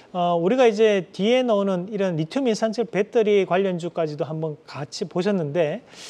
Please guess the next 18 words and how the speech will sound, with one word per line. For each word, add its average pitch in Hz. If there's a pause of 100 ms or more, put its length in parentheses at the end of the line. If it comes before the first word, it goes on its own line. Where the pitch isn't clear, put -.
(240)
여전히 269
이 196
차 254
전지 202
배터리 170 (260)
그리고 180
이 208
차 240
전지 202
시장은 185 (360)
확장되어 240
가고 170
있고 185
주도주에 240
대한 170
역할을 165 (320)
하고 254
있습니다. 139